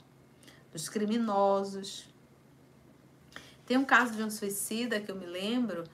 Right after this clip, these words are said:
é, ele estava noivo, e aí por uma coisa besta, assim, é,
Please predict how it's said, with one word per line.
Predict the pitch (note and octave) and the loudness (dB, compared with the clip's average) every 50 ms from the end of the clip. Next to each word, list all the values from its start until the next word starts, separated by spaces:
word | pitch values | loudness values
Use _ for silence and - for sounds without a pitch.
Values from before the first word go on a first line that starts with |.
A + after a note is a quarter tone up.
| - - - - - - - | -20 -20 -20 -20 -20 -20 -14
é, | - E3+ E3+ E3 E3 E3 E3 E3 E3 E3 D#3+ D#3+ D#3+ D#3 - | -8 -6 -4 -4 -4 -4 -6 -6 -6 -6 -6 -6 -8 -8 -8
ele | - E3+ F3+ F#3+ | -8 -10 -8 -8
estava | F#3 - - G3 F#3 F#3 F#3 F#3 F#3+ F#3 F3+ F3 F3+ | -8 -6 -2 0 0 0 0 -2 -4 -6 -6 -6 -8
noivo, | F3+ F3 F3 F#3 G3+ G#3+ A#3 B3+ A#3+ A3 A3+ A#3+ B3 A#3+ - - - - - - - - - - - - - - - | -8 -8 -4 -2 0 0 0 -2 -2 -4 -6 -8 -8 -8 -10 -14 -20 -20 -20 -20 -20 -20 -20 -20 -20 -20 -20 -12 -6
e | G3 G3+ G3+ | -2 2 4
aí | G#3 G#3 G#3 G#3 A#3 | 4 4 4 2 2
por | G#3+ - C#4+ C#4+ | -2 -4 -4 -4
uma | D4 D#4 D#4 D#4+ D#4+ D#4 D4 C#4+ C#4 B3+ A#3+ D#2 D#2 - - - - - - - - - _ - - - - - - - - - - - - - | -4 -6 -6 -6 -4 -4 -4 -4 -4 -4 -4 -6 -10 -14 -14 -18 -20 -20 -20 -20 -20 -20 _ -20 -20 -20 -20 -20 -20 -20 -20 -20 -20 -20 -14 -2
coisa | - A4+ A4 G4 A4 G4+ | 2 4 4 6 4 2
besta, | C#4 A3 G#3 A3+ B3+ D4 E4+ F#4+ G4 - - - C#4 | 2 -2 2 2 4 4 4 0 -2 -4 0 0 0
assim, | C4 - - - C4+ C#4 D#4+ F4 E4+ D4+ B3 - - - - - | 0 0 -2 -2 -2 -2 -2 -2 -4 -4 -4 -6 -8 -16 -18 -16
é, | - - - - - - - | -16 -14 -14 -14 -14 -14 -16